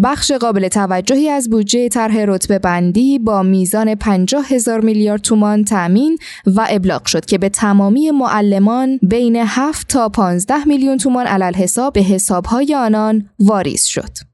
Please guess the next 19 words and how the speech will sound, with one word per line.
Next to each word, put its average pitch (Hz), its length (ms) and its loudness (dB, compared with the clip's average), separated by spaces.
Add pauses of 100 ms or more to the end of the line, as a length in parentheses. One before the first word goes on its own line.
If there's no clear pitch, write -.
(160)
به 214 120 4
گفته 233 300 0
سخنگوی 262 800 0
کمیسیون 214 540 2
آموزش 196 680 0
و 180 120 0
تحقیقات 190 760 -2
مجلس، 208 840 0
باقی 226 420 2
اعتبارات 220 800 0
نیز 240 320 0
به 185 160 2
زودی 180 540 2
تأمین 214 440 0
می‌شود. - 520 -4 (300)
زیرا 233 420 2
از 202 220 -2
این 185 160 0
پس 247 400 -2